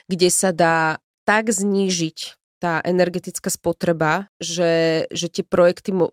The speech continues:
ktoré s-, kde sa na to naozaj zamerali, tam sa hovorí o sedemdesiatich aj viacej percentách zníženia energií. To je obrovské číslo. A si aj zoberme, že to nie je len o tom, že hu, ušetrili sme emisie, čo je výborné,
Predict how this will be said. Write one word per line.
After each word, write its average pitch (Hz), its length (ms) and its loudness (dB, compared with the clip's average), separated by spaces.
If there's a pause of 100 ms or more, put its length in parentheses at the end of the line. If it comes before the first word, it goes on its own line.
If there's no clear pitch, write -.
ktoré - 380 0
s-, - 160 -6
kde 180 160 -8
sa 175 160 0
na 180 80 2
to - 80 -8
naozaj 190 380 2
zamerali, 170 580 0
tam 170 160 -8
sa 170 160 -4
hovorí 170 320 -2
o 165 80 -8
sedemdesiatich 180 1040 -2
aj 170 160 -4
viacej 185 540 0
percentách 180 540 -4
zníženia 175 440 -2
energií. 165 320 -2
To - 100 -8
je - 100 -8 (100)
obrovské 247 500 2
číslo. 208 560 -4 (500)
A - 80 -10
si - 140 0
aj 190 100 6
zoberme, 214 340 2
že 202 120 0
to - 120 -4
nie 247 120 2
je 370 80 4
len 196 160 6
o 180 80 0
tom, 185 120 -4
že 156 120 -4
hu, 226 320 2
ušetrili 196 400 0
sme 208 180 4
emisie, 202 440 0
čo - 180 -8
je 147 80 -6
výborné, 185 480 2